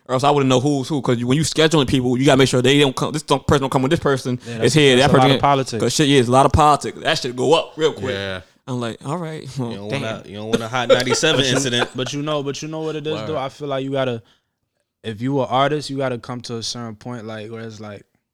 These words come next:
Speaker 2: all right, how, how, how much do you wanna elevate? How far do you wanna go?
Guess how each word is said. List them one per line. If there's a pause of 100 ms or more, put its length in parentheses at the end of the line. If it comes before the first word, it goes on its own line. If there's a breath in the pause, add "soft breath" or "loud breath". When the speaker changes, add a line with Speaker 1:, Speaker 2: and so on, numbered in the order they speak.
(560)
Speaker 2:
all
right,
how,
how, (120)
how
much
do
you
wanna
elevate?
How
far
do
you
wanna
go?